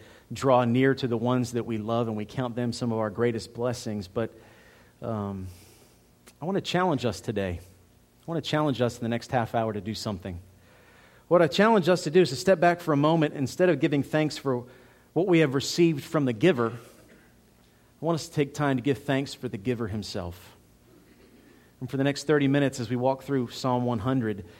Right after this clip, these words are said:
I, I just want to be thinking about the gift that God has given us in himself. Not what he has given us, but he himself. I know when I first became a believer in Jesus Christ,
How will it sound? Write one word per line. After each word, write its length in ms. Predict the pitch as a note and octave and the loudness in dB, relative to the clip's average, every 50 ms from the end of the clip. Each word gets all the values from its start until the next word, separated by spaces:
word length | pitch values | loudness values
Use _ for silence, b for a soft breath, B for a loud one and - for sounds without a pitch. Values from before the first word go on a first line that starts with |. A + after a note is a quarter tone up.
| B B B B B | B B B B B
I, 100 | A2+ B2+ - | -6 -6 -4
I 80 | - D3 | -4 -4
just 240 | C3 D#3+ D3+ - B2+ | -4 -4 -4 -4 -6
want 300 | A#2+ A#2 C#3 D3+ E3 F3+ | -4 -2 0 0 0 0
to 60 | F3 | 0
be 140 | D#3 E3 C#3 | 0 -2 -4
thinking 480 | - - - D#3+ D3 - D#3 D3 C#3 | -4 -4 -2 -2 -2 -2 -2 -2 -2
about 480 | B2 G2+ G2+ B2 A#2+ A#2+ C3 B2+ - C#3 | -2 -2 -2 -2 -2 -2 -2 -4 -8 -8
the 80 | B2 | -8
gift 540 | B2 G#2 F#2+ B2+ C3 C#3+ D3 - - - - - - | -8 -6 -2 0 2 2 0 -2 -10 -20 -20 -14 -10
that 180 | B2 B2 B2+ A#2 | -10 -10 -8 -4
God 280 | - B2 B2+ C3+ B2+ | -4 -2 0 0 0
has 160 | A#2 A#2 G#2+ G#2 | -2 -4 -6 -6
given 340 | G2 C#3+ C#3+ A#2+ B2 A2+ | -2 -2 -2 0 0 -2
us 220 | A2+ A#2 - - - | -2 -4 -6 -8 -8
in 180 | - C3+ B2+ A#2 | -4 -4 -2 -2
himself. 680 | F#2+ B2 A2 F#2+ - - - - C#3 A#2+ G#2+ F#2 F2+ | -2 -2 -4 -4 -6 -8 -6 -4 -2 -2 -2 -2 0
Not 260 | A#2+ C#3+ F3+ B3 C4 | 2 2 2 4 4
what 160 | G#3+ G#3+ G#3 | 2 2 2
he 220 | - - F#3+ F#3+ D3 | 0 0 0 0 4
has 260 | A#2 E3 D#3 B2 A#2 | 4 4 4 4 2
given 340 | A#2 A#2+ F3 G3 D3+ A#2+ A#2 | 4 4 6 6 6 2 0
us, 220 | A#2 A#2+ - - - B B B B | -2 -4 -6 -10 -16 B B B B
but 160 | B F3+ E3 - | B 4 4 4
he 380 | - - - F3+ G3 G#3+ A3 G3 | 2 -2 2 4 4 6 4 4
himself. 1000 | D#3 - F3+ D#3+ D3 - - - - F#3 G3 F3 A#2+ G#2 F#2+ - - - - - - - b b b b b b b b b b b b b - | 2 2 2 0 0 0 -4 -2 2 4 6 6 4 2 0 -6 -14 -18 -20 -20 -20 -20 b b b b b b b b b b b b b -14
I 180 | - - E3+ F3+ | -8 -4 -2 0
know 100 | F3 F#3 | 2 2
when 120 | F#3+ F#3 | 4 4
I 80 | E3+ E3 | 2 2
first 280 | - F#3+ F#3 F3 F3+ | 4 4 2 2 2
became 260 | - - - F#3 F#3 | -2 0 2 4 4
a 60 | F3 D#3 | 4 4
believer 400 | D3 D3+ D#3 E3 F3 D3+ D#3+ D#3 | 4 4 6 6 6 6 4 2
in 120 | C#3+ C3 | 2 2
Jesus 340 | C3+ D#3 E3+ D3+ B2 C3+ - | 2 2 0 0 0 -4 -6
Christ, 560 | - - D#3+ E3 E3+ D#3+ C#3+ - - - - | -2 2 4 6 6 4 2 0 -4 -12 -18